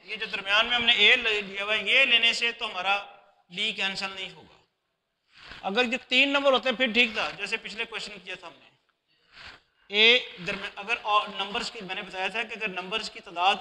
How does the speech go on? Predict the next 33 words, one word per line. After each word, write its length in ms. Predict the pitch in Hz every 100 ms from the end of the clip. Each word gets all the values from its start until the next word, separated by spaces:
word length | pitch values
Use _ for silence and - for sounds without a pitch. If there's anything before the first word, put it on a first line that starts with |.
| 185
ऑड 200 | 208 247
है 200 | 156 175
तो 1080 | 214 - _ _ _ _ _ _ _ _ 208
आप 220 | 214 202
दरमियान 400 | 220 202 202 240
में 100 | 247
एक 80 | 247
number 240 | 226 226 254
रख 140 | 202
लेंगे 320 | 233 240 240 - _ _ _ _ _ _ _ -
और 120 | 208
उसके 240 | 214 - 233
left 220 | 220 226
side 200 | 233 220
पे 60 | 226
D 160 | 214 208
subtract 340 | 208 233 233
कर 100 | 226 220
देंगे 220 | - 220
राइट 180 | 190 190
साइड 220 | 208 190
पे। 160 | 220 - _ _ _ _ _ _
अगर 160 | 202 240
पाँच 400 | - 233 247 254
नंबर 220 | 254 262 269
होता 180 | 247
तो 100 | 247 220
फिर 140 | 254
ये 120 | 247
हम 100 | 233
कर 140 | 202 185
सकते 260 | 175 -
थे, 100 | -